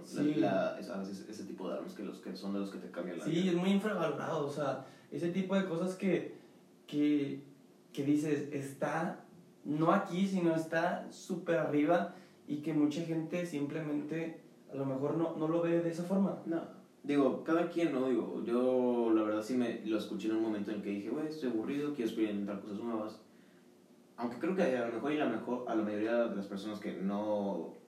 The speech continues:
Speaker 1: abren un poco más la mente, se quedan en, en ese estanque de la misma música que todos escuchan, que es famosa, por así decirlo.
Speaker 2: Claro.
Speaker 1: Desde mi punto de vista, claro.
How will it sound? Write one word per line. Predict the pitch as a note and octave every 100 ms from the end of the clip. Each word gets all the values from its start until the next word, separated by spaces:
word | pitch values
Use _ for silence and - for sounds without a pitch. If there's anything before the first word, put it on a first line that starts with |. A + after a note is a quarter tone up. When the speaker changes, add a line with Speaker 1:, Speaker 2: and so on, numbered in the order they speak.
| - - - -
Speaker 1:
abren | A#2 B2 B2
un | A#2+
poco | A#2+ A2
más | A#2 A2+
la | G#2+
mente, | G#2+ G#2 A2+ G2+
se | G2
quedan | A2 A2
en, | G#2+ G2
en | A2+
ese | A2 A2+
estanque | G2 A2 A2
de | G#2+ G2
la | F#2
misma | G2+ G#2
música | G#2 - -
que | -
todos | G2 G2+ G2
escuchan, | F#2+ G2 F#2+ -
que | E2+
es | - - -
famosa, | G2+ F#2 F#2+ - -
por | D#2
así | - -
decirlo. | - - F#2+ C3
Speaker 2:
Claro. | B2 B2 -
Speaker 1:
Desde | G2+
mi | F#2+
punto | G#2 G2+
de | G2
vista, | F2 - G2+
claro. | -